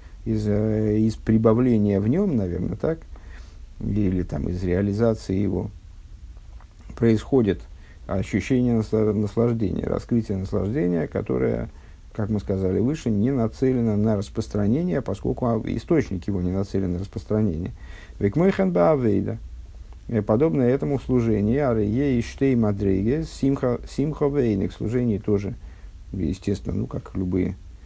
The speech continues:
любые моменты, связанные с устройством человека, с устройством, э, мироздания, они находят отражение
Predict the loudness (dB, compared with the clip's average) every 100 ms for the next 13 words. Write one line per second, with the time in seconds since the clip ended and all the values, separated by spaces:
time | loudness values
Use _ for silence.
0 | -20 -6 0 2 4 4 4 2 2 0
1 | -2 -2 0 0 0 -4 -6 -2 -2 0
2 | -4 -2 0 0 0 -4 -6 -4 -4 -2
3 | -2 -2 -2 -4 -4 -4 -4 -2 -2 0
4 | 0 0 -2 -2 -2 -2 -4 -2 0 0
5 | -2 -2 0 0 -2